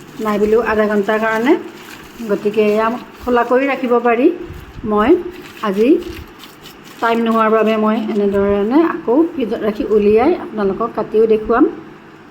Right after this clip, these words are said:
এইখিনি ধুনীয়াকৈ ৰেডি কৰি ল'লোঁ। এতিয়া মই কাটি দেখুৱাম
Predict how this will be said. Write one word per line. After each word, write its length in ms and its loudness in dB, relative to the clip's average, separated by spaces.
এইখিনি 340 -2
ধুনীয়াকৈ 500 0
ৰেডি 260 4
কৰি 240 6
ল'লোঁ। 260 4
এতিয়া 220 0
মই 220 0
কাটি 240 -2
দেখুৱাম 220 -4